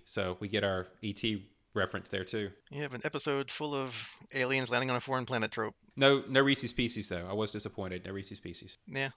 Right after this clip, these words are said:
Speaker 2: Although apparently that Chlorium must taste really good. Um, it's, they use it for baking. Uh, Rigel just eats it raw. I mean, must be some good, you know, it's also an anesthesia.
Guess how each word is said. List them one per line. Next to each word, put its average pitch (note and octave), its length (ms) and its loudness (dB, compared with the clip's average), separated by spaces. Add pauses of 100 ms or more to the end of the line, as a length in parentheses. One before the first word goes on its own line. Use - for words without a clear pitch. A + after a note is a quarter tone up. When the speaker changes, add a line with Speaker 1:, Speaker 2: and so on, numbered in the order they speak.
(260)
Speaker 2:
Although A#2+ 120 2
apparently G3 240 2
that A#2+ 120 6
Chlorium E3 300 2
must A#2+ 200 -2
taste B2+ 200 2
really C#3+ 200 0
good. A2 440 2
Um, - 380 -6
it's, - 280 -10 (180)
they A2+ 100 0
use A#2+ 160 0
it A2 80 0
for G#2+ 120 -2
baking. C3+ 760 2
Uh, G2+ 300 0 (200)
Rigel A#2+ 280 4
just G#2 200 -6 (180)
eats C3+ 180 -4
it - 80 -4
raw. C3+ 560 8
I B2 80 -4
mean, G#2+ 400 -2 (160)
must C#3+ 120 -2
be E3 60 -2
some B2+ 140 -2
good, C3 120 4
you C3 80 2
know, A2+ 60 2
it's A2+ 140 2
also B2 180 4
an A2+ 60 2
anesthesia. C#3 600 2